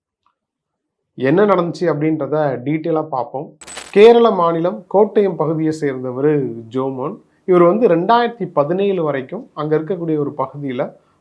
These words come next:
அ, பாராமெடிக்கல் சார்ந்த ஒரு பயிற்சி வகுப்பு நடத்திக்கிட்டு இருக்கார்.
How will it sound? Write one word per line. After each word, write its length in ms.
அ, 180
பாராமெடிக்கல் 680
சார்ந்த 720
ஒரு 480
பயிற்சி 460
வகுப்பு 560
நடத்திக்கிட்டு 320
இருக்கார். 340